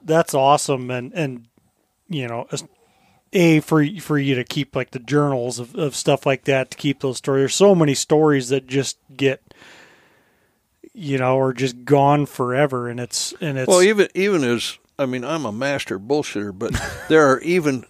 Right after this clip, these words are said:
Speaker 2: even things that even I forget. And I'm going back through these, um,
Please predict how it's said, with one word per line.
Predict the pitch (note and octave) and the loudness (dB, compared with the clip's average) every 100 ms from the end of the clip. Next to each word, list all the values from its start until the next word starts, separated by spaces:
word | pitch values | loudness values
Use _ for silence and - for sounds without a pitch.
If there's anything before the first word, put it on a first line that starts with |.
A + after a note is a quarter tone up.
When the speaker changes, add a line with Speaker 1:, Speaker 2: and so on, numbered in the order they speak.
| _ _ - | _ _ -2
Speaker 2:
even | E3+ D3 | 0 0
things | - - F3+ D3+ | -6 0 0 2
that | C#3+ D3 | 2 2
even | D#3+ C#3+ | 2 4
I | D3 F#3 E3+ | 2 2 0
forget. | - A2 D3 D3 - - _ _ - - | 0 -2 2 0 0 -8 _ _ -20 -2
And | C3 | 2
I'm | D3+ F3 | 2 4
going | E3+ D#3 D3 | 2 2 2
back | D3+ C#3+ | 2 0
through | - C3+ | -2 0
these, | B2 A#2+ A2 - | 0 -2 -2 -4
um, | G#2+ F#2+ F2 - | -4 -6 -8 -14